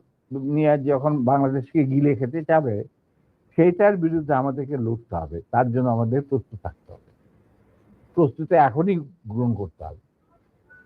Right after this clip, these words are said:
তখন আমরা ওই মুক্তিযুদ্ধের আড়ালে আমরা সেনা পরিষদের বীজ বপন করি। তো তোমার মনে থাকার কথা, যদিও জি-, জিয়া রহমান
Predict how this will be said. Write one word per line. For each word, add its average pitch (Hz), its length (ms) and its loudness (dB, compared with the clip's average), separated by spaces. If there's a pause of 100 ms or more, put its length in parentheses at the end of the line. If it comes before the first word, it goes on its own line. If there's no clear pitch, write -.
(460)
তখন 220 360 4
আমরা 180 480 -2 (220)
ওই 135 240 2
মুক্তিযুদ্ধের 170 1120 0 (880)
আড়ালে 139 540 2 (960)
আমরা 143 560 0 (1400)
সেনা 147 280 2
পরিষদের 151 720 0
বীজ 113 460 2
বপন 95 340 -6
করি। 73 260 -16 (2000)
তো 165 240 2
তোমার 180 220 4
মনে 196 220 2
থাকার 175 300 -4
কথা, 92 400 -6 (640)
যদিও 196 360 6
জি-, 160 320 -2
জিয়া 165 320 0
রহমান 160 460 -4